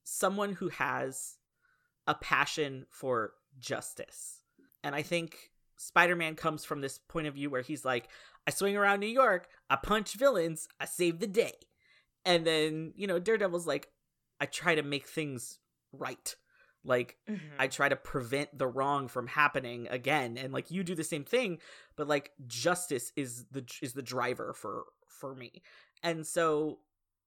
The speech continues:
Speaker 1: I think there's very much, like, a, a learning experience on both sides. I thought about it being, like, a more serious type of maybe event,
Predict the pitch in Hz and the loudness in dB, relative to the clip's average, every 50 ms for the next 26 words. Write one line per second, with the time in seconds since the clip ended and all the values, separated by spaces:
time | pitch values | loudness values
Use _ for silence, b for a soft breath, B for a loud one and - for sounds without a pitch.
0 | _ _ _ _ _ _ _ _ _ _ _ 185 190 - 240 240 - - 190 160 | _ _ _ _ _ _ _ _ _ _ _ 2 4 4 0 0 2 2 2 2
1 | 147 170 165 165 165 160 - - 156 139 127 123 120 - - 135 131 127 127 135 | 4 4 4 4 2 0 -2 -2 0 0 0 0 -2 -2 -2 -2 -2 -2 -2 -2
2 | 147 151 156 160 156 151 147 - - - 156 156 156 160 156 151 147 135 135 127 | 0 0 0 0 -2 -4 -6 -8 -6 -2 0 0 0 0 -2 -4 -4 -4 -4 -4
3 | 123 120 123 131 - - - - 131 131 123 160 202 254 269 254 - - - - | -4 -4 -4 -4 -6 -8 -8 -6 -4 -2 0 0 0 0 -2 -4 -8 -14 -16 -16
4 | B B B B B B B B _ _ 196 202 - 202 202 220 208 196 190 175 | B B B B B B B B _ _ 0 2 4 4 4 6 6 6 6 6
5 | 147 170 170 160 160 160 156 151 147 147 147 147 151 151 - - - - 139 143 | 4 2 0 -2 -2 -4 -2 0 0 0 0 0 -2 -2 -2 -6 -6 -6 -6 -4
6 | 151 156 156 151 151 147 - - - - - - - b b b b b b _ | -2 0 0 0 0 -2 -4 -8 -10 -10 -12 -14 -16 b b b b b b _
7 | - 190 175 170 - 180 175 165 156 - - - - - - _ _ _ _ _ | 2 2 2 4 4 4 4 4 2 -2 -8 -8 -10 -12 -16 _ _ _ _ _
8 | _ _ 160 165 170 170 175 - - 147 139 120 135 127 135 156 185 - - - | _ _ -2 0 2 2 2 4 4 2 2 2 0 0 0 0 -2 -2 -6 -12
9 | - - | -12 -14